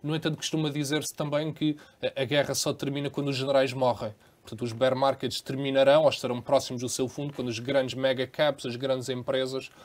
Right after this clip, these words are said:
eh, terão tido quedas acentuadas. Na, na minha opinião, acho que ainda haverá espaço para os grandes índices, portanto, os grandes nomes,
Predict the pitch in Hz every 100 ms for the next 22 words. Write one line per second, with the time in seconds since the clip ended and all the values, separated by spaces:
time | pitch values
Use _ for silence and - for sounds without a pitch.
0 | - - 117 - 139 135 131 - 139 127
1 | 123 - 127 120 123 110 110 - - -
2 | 143 147 160 165 175 170 - 165 156 156
3 | - 156 147 - 151 143 135 139 131 -
4 | 147 - 139 135 123 143 143 127 135 139
5 | 113 - 107 113 117 135 131 123 135 131
6 | 123 -